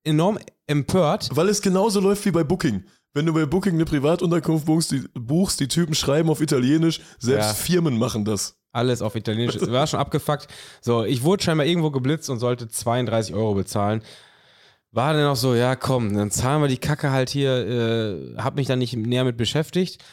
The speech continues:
Speaker 1: Hab jetzt heute noch eine Mail bekommen und hab erst gedacht, die haben scheinbar diese Zahlung nicht bekommen, beziehungsweise, ähm, haben jetzt schon erhöht und anstatt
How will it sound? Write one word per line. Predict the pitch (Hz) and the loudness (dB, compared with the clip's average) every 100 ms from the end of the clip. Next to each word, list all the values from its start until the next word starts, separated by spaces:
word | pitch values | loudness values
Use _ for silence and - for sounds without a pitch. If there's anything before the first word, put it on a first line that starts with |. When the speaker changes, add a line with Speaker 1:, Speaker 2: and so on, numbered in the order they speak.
| - - | -20 -18
Speaker 1:
Hab | - 160 | -4 0
jetzt | 190 156 | 0 2
heute | 170 | 2
noch | 196 | 2
eine | 208 151 | 2 2
Mail | 117 | 4
bekommen | 120 120 135 170 240 - _ _ _ _ | 2 0 0 0 -4 -10 _ _ _ _
und | 139 135 | -2 0
hab | 170 | 0
erst | 175 | 0
gedacht, | - 156 165 - - | 0 -2 -2 -6 -18
die | 120 131 | -4 -2
haben | 151 175 | 0 -2
scheinbar | - 147 | -2 -2
diese | 147 135 | 0 -2
Zahlung | - 190 202 175 | -2 0 2 2
nicht | 175 - | 0 -4
bekommen, | 147 175 175 | -2 0 0
beziehungsweise, | 143 147 139 143 139 143 135 | -2 -2 0 0 2 0 2
ähm, | 127 120 120 120 - _ - | 2 2 0 -4 -12 _ -8
haben | 113 135 | -2 0
jetzt | 151 | 0
schon | - 147 | -2 0
erhöht | 123 131 190 - - _ _ | 2 2 0 -2 -14 _ _
und | 135 131 | -4 -2
anstatt | 135 123 143 - | -4 -2 -4 -4